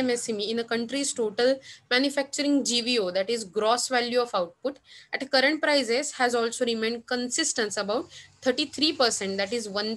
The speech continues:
third, during the last five years. That's what we can say. बघा बरं, estimated number of M S M Es in countries, जर तुम्ही डिस्ट्रिब्युशन बघायचं म्हटलं तर, अ, <clears throat> एमएसएमई मॅन्युफॅक्चरिंगच्या ज्या आहेत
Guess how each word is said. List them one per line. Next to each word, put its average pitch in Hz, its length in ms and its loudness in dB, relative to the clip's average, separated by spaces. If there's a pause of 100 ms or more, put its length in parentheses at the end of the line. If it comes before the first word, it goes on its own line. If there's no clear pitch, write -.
(100)
third, 233 140 2 (840)
during 247 360 0
the 285 100 0 (160)
last 226 500 4 (140)
five 196 200 0
years. 156 280 -10 (400)
That's 226 240 0
what 233 140 0
we 208 200 -6
can 190 100 -2
say. 180 200 -8 (460)
बघा 240 180 2
बरं, 302 160 4 (100)
estimated 285 580 2
number 254 300 0
of 262 300 -2
M 220 80 0
S 233 240 -2
M 226 60 -4
Es 220 140 -2
in 220 100 -2
countries, 185 440 -6
जर 190 200 -6
तुम्ही 214 220 -4 (300)
डिस्ट्रिब्युशन 262 640 0
बघायचं 214 400 0
म्हटलं 202 300 -4 (540)
तर, 240 320 4
अ, 208 260 2 (200)
<clears throat> 240 300 -4
एमएसएमई 285 640 2 (300)
मॅन्युफॅक्चरिंगच्या 285 920 2
ज्या 254 160 4
आहेत 226 240 0